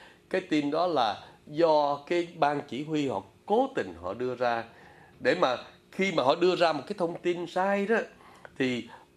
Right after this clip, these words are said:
bao nhiêu khoa học gia ở bên Trung Quốc thay vì lo sáng chế cái mới thì lại cứ đi theo cái con đường sai đó, nó dẫn hoài,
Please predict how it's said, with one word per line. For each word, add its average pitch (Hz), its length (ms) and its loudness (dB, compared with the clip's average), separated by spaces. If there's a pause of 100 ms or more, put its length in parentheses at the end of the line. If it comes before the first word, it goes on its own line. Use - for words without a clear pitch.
bao 196 300 2
nhiêu 175 380 2
khoa 165 160 4
học 127 220 -2
gia 151 380 0 (300)
ở 120 160 2
bên 170 220 0
Trung 151 180 -2
Quốc 220 300 0
thay 180 180 2
vì 131 300 -2
lo 147 420 2
sáng 175 280 -4
chế 190 120 -2
cái 196 180 -6
mới 185 320 2 (320)
thì 123 120 -2
lại 120 300 2
cứ 214 120 -6
đi 170 160 -4
theo 156 200 0
cái 165 120 -6
con 160 200 -2
đường 117 220 -4
sai 151 300 -4
đó, 160 100 -4
nó 180 100 -4
dẫn 147 280 -4
hoài, 120 380 0